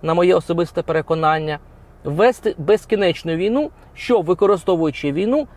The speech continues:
не проводити вибори та не втрачати владу, а також вводити цензуру і не дозволяти його критикувати в засобах масової інформації та взагалі в інтернеті. З самого початку, як повідомляють українські змі, переговорна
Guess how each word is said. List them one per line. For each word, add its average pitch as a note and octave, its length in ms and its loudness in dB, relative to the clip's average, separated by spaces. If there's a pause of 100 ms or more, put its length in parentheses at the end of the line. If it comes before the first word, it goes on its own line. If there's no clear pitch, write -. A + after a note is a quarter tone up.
не B3 160 2
проводити F3 520 -2
вибори C#4+ 420 0 (260)
та C#4+ 160 2
не A3 100 0
втрачати F3 520 -2
владу, A#3+ 440 2 (200)
а D#3+ 120 -2
також G3+ 340 0
вводити E3+ 300 0
цензуру A#3 540 -2 (280)
і A#3 220 -2
не F3 140 0
дозволяти E3 560 0
його E3 300 0 (180)
критикувати D3+ 760 -2 (400)
в B2 40 -10
засобах E3 440 -2
масової C3 360 -2
інформації A3 520 -2 (160)
та G3+ 100 2
взагалі D#3+ 400 0
в D3+ 100 0
інтернеті. D3+ 560 -2
З - 40 -20
самого C#4+ 380 2
початку, B3+ 640 2
як A#3 160 2
повідомляють G#3+ 580 2
українські G#3 600 -2
змі, C4 340 0 (260)
переговорна A#3 800 2